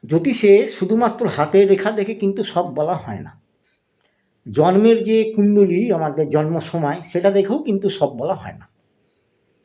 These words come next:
একজন একটা বাঁদরের হাতে রেখা ছাপ নিয়ে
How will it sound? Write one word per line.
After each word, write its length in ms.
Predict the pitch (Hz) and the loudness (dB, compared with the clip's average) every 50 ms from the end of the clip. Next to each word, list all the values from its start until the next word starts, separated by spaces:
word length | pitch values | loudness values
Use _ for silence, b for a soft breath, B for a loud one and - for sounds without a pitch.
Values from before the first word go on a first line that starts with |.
| _ _ _ _ _ _ _ _ _ _ _ _ _ _ _ _ _ _ _ _ | _ _ _ _ _ _ _ _ _ _ _ _ _ _ _ _ _ _ _ _
একজন 560 | 180 190 196 220 226 208 220 240 - - - - | -4 -2 2 4 4 4 4 2 -4 -10 -10 -12
একটা 200 | 190 - 214 180 | -6 0 0 0
বাঁদরের 800 | 147 156 170 170 175 160 196 202 214 214 214 208 196 - - - _ _ _ _ _ _ _ _ | 0 0 0 0 4 6 6 6 6 4 2 2 0 -4 -14 -18 _ _ _ _ _ _ _ _
হাতে 440 | - - - - 160 - - 202 196 | -16 -10 -6 -6 -4 2 4 4 4
রেখা 480 | 190 185 185 - 160 165 185 214 - - | 4 2 -2 0 -2 -2 -2 -2 -6 -14
ছাপ 340 | - - 175 185 185 - 185 | -8 -2 -2 -2 -2 -2 -4
নিয়ে 420 | 170 165 151 156 208 294 - - | -2 -2 0 -2 -2 -4 -6 -12